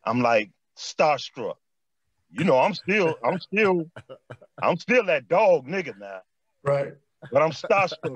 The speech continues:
Speaker 1: I'm, I'm like, "Okay, I'm out here with Reggie." Now he coming down top speed. Now, you know, Reggie was six seven.
Speaker 3: Yeah.
Speaker 1: He
Speaker 2: Right.
Speaker 1: coming down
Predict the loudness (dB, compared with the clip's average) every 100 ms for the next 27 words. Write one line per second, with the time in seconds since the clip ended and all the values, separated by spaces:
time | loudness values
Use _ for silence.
0 | -10 -10 -6 -6 -2 -2 -2 -6 -4 -4
1 | -2 -2 0 -2 -4 0 0 0 -4 _
2 | _ _ _ _ _ -20 -20 _ _ _
3 | _ _ _ _ _ _ -6 0 0 0
4 | -2 0 -2 0 0 0 -2 -6 -14 _
5 | -2 -2 -2 -12 -8 -8 -8 -10 -8 -6
6 | 0 -2 -2 -14 -10 -10 -8 -6 -6 -6
7 | _ _ _ -6 -2 -2 -4 -12 _ _
8 | _ _ -6 -2 0 0 -2 -6 -8